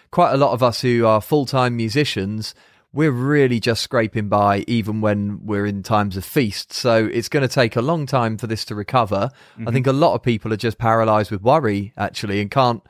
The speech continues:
Speaker 1: just get creative, um, that easily.
Speaker 2: Yeah,
Speaker 1: Yeah.
Speaker 2: I think that's fair enough to say. And everybody's,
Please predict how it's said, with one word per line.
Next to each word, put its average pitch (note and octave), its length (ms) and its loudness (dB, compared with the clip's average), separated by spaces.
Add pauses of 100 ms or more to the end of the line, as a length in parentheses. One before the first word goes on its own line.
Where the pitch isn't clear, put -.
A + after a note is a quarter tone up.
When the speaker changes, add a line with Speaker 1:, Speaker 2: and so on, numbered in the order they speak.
(500)
Speaker 1:
just - 280 -2
get - 200 -2
creative, A#2 720 -2 (180)
um, G#2 380 -4 (280)
that G2+ 180 -2
easily. F#2+ 500 -2 (1400)
Speaker 2:
Yeah, B2+ 260 0
Speaker 1:
Yeah. G2+ 60 0
Speaker 2:
I A#2+ 40 2
think C#3 120 0
that's A2 140 -4
fair C3+ 160 -2
enough A#2+ 120 -2
to A2+ 40 -4
say. B2+ 200 0
And B2+ 140 -2
everybody's, A2+ 720 -4